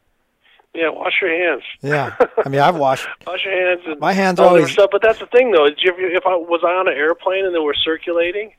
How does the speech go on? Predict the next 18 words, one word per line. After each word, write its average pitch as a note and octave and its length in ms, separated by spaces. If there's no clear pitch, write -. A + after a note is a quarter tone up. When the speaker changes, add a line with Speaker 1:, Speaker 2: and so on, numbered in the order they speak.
Speaker 2:
Yeah. A2 300
Speaker 1:
you D3 100
know, F3+ 240
Speaker 2:
Yeah, A2 100
Speaker 1:
that C3 160
air C3+ 60
Speaker 2:
totally. A#2+ 200
Speaker 1:
circulates D#3 500
inside D3+ 400
there, D#3 340
and C3 140
yeah, D#3 180
the C#3+ 60
guy D3 180
next C#3+ 360
to D3 60
me D3+ 140
didn't, C#3+ 380